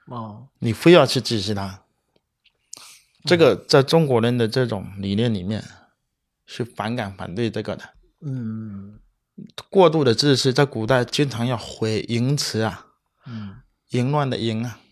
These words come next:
Speaker 1: 嗯。
Speaker 2: 这个淫并不是说，说跟那个男女乱搞关系的意思，
Speaker 1: 嗯。
Speaker 2: 淫是过度的意思。
Speaker 1: 嗯。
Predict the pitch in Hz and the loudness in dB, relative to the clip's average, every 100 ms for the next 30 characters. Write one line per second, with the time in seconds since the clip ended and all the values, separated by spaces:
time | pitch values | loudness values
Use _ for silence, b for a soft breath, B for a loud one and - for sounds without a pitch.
0 | - 127 113 98 110 170 160 127 143 165 | -14 -10 -10 -10 -4 2 4 4 4 4
1 | 143 131 139 131 135 131 - - 147 139 | 4 4 2 2 2 0 -4 -4 -2 2
2 | 147 147 135 123 107 127 117 107 127 117 | 2 2 0 -2 -2 -2 -4 -4 -4 -4
3 | 101 107 110 113 98 110 95 - - B | -4 -4 -4 -6 -6 -6 -6 -10 -18 B
4 | B 113 117 135 160 160 143 143 120 78 | B -4 0 4 4 4 4 2 -2 -4
5 | 95 - - - _ _ - 117 104 | -8 -10 -12 -20 _ _ -12 -10 -10